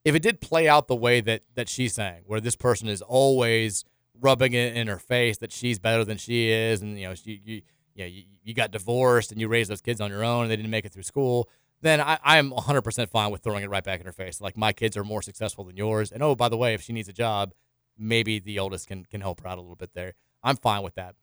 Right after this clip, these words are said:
But if it's, if, if it's less just evil than that, if, if it's less malicious than that, which is usually the case when it comes to family drama, then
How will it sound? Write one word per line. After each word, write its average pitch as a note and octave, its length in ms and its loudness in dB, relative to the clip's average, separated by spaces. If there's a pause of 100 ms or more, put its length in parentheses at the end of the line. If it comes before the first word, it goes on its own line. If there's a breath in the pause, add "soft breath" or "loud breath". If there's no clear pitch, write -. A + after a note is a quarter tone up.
(240)
But D#3 100 4
if D3 100 2
it's, - 200 -4 (520)
if, E3 340 -2
if D#3 120 2
it's D3+ 140 -2
less D#3 400 4
just B2+ 420 -2 (1400)
evil B2+ 280 0
than B2+ 180 0
that, B2 300 0
if, B2 140 -8
if B2+ 160 -6
it's - 120 -6
less D3+ 200 2
malicious A2+ 400 -4
than A#2 140 -6
that, A2+ 260 0 (640)
which A2 160 -2
is A2 100 -6 (540)
usually C#3+ 380 2
the A#2 80 -4
case A#2 260 -2
when B2 80 -8
it A2+ 60 -10
comes A#2+ 220 -6
to A2 60 -14
family A2+ 300 -4
drama, A2 420 -4 (400)
then G2+ 520 -2